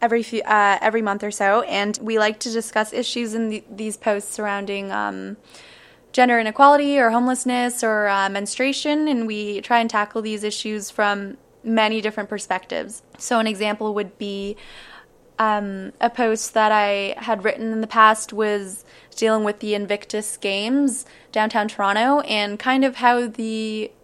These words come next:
homeless population suffers when events like that go on, because they get displaced and, um,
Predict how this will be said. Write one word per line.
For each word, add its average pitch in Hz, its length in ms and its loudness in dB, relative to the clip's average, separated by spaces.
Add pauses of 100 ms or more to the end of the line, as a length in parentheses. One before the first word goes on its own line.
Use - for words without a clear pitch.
(260)
homeless 226 300 -4
population 214 640 -2
suffers 208 560 0
when 190 120 -4
events 185 340 -4
like 180 180 -6
that - 200 -4
go 180 140 -2
on, 95 300 -2
because 190 560 -6
they 185 160 -6
get 190 200 -4
displaced 202 680 -2
and, 180 300 -8
um, 196 380 -6